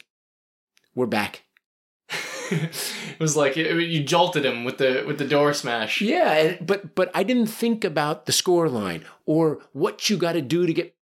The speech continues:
Speaker 1: you know, I just tried to make it brief. And I felt like if he just did play his game that he had been doing,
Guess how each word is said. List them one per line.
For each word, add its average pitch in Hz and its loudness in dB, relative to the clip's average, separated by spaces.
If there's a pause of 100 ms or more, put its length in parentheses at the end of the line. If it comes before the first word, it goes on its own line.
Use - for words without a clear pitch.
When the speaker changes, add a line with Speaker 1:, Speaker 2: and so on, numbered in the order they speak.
(560)
Speaker 1:
you 190 0
know, 170 2
I 165 0
just - 0 (380)
tried 180 -2
to 175 0
make 180 0
it 123 -2
brief. 156 -2 (420)
And 147 0
I 151 2
felt 226 -4
like 180 -2
if 147 -2
he 147 -2
just 131 -4
did 151 0
play 165 0
his 127 0
game 165 -2
that 151 -2
he 135 -2
had 110 -2
been 139 0
doing, 208 0